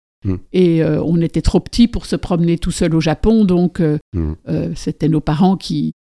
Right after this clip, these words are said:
Speaker 2: qui nous faisaient voyager, qui se débrouillaient. Mon père parlait très bien japonais, ma mère se débrouillait, donc on était sauvés par ça.
Speaker 1: Et un troisième pays qui vous aurait marqué aussi, euh,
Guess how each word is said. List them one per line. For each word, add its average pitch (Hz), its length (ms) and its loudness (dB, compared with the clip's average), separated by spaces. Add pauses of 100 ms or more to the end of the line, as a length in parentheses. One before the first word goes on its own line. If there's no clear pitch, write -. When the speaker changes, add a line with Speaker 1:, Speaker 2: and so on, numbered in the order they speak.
(460)
Speaker 2:
qui 147 120 -2
nous 170 80 0
faisaient 160 180 2
voyager, 147 720 2
qui 170 220 -10
se - 120 -8
débrouillaient. 170 480 0
Mon 151 140 2
père 160 200 -4
parlait 143 280 -2
très 165 160 -4
bien 165 160 2
japonais, 156 420 0
ma 170 140 2
mère 151 220 -2
se 160 100 -2
débrouillait, 156 560 0
donc 151 220 -4
on 156 100 -2
était - 240 -6
sauvés 151 300 -4
par - 180 -14
ça. - 160 -16 (520)
Speaker 1:
Et 104 60 0
un 110 80 2
troisième 120 380 -2
pays 127 300 -6
qui - 120 -16
vous 104 180 -6
aurait 98 180 -4
marqué 101 440 -6
aussi, 117 560 -10
euh, 98 180 -10